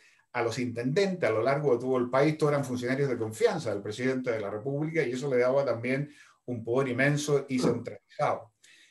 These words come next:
Sin embargo, ¿cierto? Y eso es lo curioso, eh,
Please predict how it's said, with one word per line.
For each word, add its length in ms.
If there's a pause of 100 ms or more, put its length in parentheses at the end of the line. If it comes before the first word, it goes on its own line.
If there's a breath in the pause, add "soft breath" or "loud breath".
Sin 220
embargo, 540 (340)
¿cierto? 300
Y 100
eso 120
es 40
lo 80
curioso, 580 (380)
eh, 340